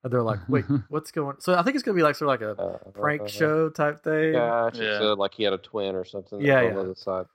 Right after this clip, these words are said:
Speaker 2: <laughs>
Speaker 1: But it's gonna
Speaker 3: Okay.
Speaker 1: be, it has to be something that comes from a Pixar movie.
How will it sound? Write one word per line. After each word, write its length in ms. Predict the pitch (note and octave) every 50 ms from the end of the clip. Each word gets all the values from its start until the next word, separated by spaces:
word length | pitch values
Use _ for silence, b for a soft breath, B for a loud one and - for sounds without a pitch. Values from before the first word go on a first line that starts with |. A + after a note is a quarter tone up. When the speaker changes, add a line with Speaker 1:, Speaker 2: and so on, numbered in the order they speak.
| _ _ _
Speaker 2:
<laughs> 600 | - - - B2 B2 A#2 G2+ G#2 C#3+ D3 A#2 G2+
Speaker 1:
But 260 | C#3+ D3+ C#3+ C3 C3+ C#3 - D#3
it's 140 | D3 -
gonna 220 | - - E3+ D3+ E3+
Speaker 3:
Okay. 340 | E3 D3+ D3 G2+ G2 F#2+ G2
Speaker 1:
be, 60 | A#2
it 20 | D#3+
has 200 | F#3 F#3 F3+ -
to 60 | E3+
be 100 | D#3+ F3
something 340 | D3+ - E3 D#3 D#3 - D3+
that 160 | C3 C3 -
comes 300 | - C#3+ C#3 C3+ C3 B2+
from 320 | - - B2+ A#2+ A#2 A2+ A2
a 40 |
Pixar 480 | G#2+ - - A2+ - - - A2 G#2+ G#2
movie. 540 | G#2 G#2+ A2 G#2+ G#2 A2 B2 B2+ B2 A#2+